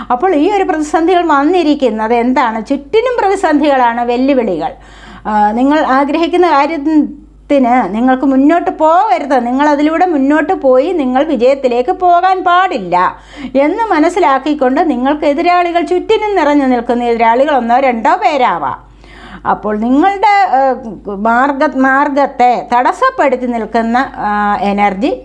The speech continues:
ഇവിടെ ഉണ്ട് എന്നുള്ളതാണ് കാണുന്നത്. അതുപോലെയാണ് the burden വന്നിരിക്കുന്നത്. നിങ്ങൾ ഇതുവരെയും നല്ല ഒരു ഭാരം ചുമന്നുകൊണ്ടിരുന്ന ആൾക്കാരാവാം.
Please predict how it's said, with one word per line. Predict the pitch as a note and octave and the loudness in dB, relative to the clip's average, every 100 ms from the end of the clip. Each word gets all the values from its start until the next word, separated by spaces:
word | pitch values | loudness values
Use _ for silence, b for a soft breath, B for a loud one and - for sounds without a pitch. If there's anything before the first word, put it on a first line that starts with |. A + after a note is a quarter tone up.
| F#3 | -6
ഇവിടെ | F#3 E3+ | -2 0
ഉണ്ട് | D#3+ D3+ D#3 B3 C#4+ - | 0 -2 -2 -2 -2 -4
എന്നുള്ളതാണ് | A3 G#3 D#3+ D#3+ G3 D4+ | -6 -4 -2 -2 -2 0
കാണുന്നത്. | E4 G3 D#3+ D#3 B C4+ - | 0 -2 -6 -12 B -12 -4
അതുപോലെയാണ് | D4 G4 A4 G4+ E4 | -2 0 2 2 0
the | D4+ C#4 | 0 0
burden | C4+ A#3+ D#4 C4+ A3 | 0 0 0 0 0
വന്നിരിക്കുന്നത്. | A3 A3+ G#3+ F#3 F#3+ F#3 F#3 G#3 | -2 0 -2 -2 -2 -2 -2 -2
നിങ്ങൾ | B3+ F#4+ | 0 0
ഇതുവരെയും | G4 D#4 F4+ E4+ D#4+ E4 | 0 2 2 0 -2 -2
നല്ല | B3 C4 C#4+ D#4+ E4 | 0 2 2 2 2
ഒരു | B3 B3 B3+ B3+ | 2 2 2 2
ഭാരം | A#3 A3 A#3 C4 | 0 2 0 -2
ചുമന്നുകൊണ്ടിരുന്ന | A3 G#3 A3+ B3 A#3 G#3 G#3+ | -4 -4 -2 0 0 -2 -4
ആൾക്കാരാവാം. | G3+ E3+ E3 E3+ D#3+ C#3 F2 - B | -2 -2 -2 -2 -2 -6 -10 -16 B